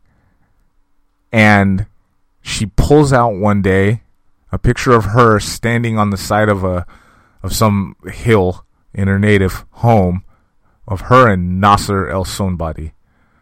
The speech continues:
And <laughs> I ju-,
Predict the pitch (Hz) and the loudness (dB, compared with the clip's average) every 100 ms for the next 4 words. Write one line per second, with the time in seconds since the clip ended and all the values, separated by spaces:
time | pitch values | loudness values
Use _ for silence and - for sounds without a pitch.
0 | _ _ _ _ _ _ _ _ _ _ | _ _ _ _ _ _ _ _ _ _
1 | _ 98 101 113 - - - _ _ _ | _ -6 -4 -4 -6 -8 -10 _ _ _
2 | _ _ - 117 95 - - | _ _ -2 -2 -2 -6 -6